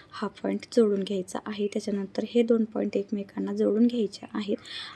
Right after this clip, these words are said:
आणि इथून कटोरीचा गोलाकार देऊन घ्यायचा आहे. तुम्हाला थोडीशी फुगीर कटोरी पाहिजे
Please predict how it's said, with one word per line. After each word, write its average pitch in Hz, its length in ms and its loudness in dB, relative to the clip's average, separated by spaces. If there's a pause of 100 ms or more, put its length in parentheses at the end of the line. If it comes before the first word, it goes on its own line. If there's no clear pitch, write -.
(100)
आणि 214 100 4
इथून 233 380 4
कटोरीचा 202 580 0
गोलाकार 214 480 0
देऊन 233 260 6
घ्यायचा 190 260 -2
आहे. - 120 -4
तुम्हाला 214 260 2 (120)
थोडीशी 226 340 2
फुगीर 226 360 4
कटोरी 220 400 0
पाहिजे 196 340 -2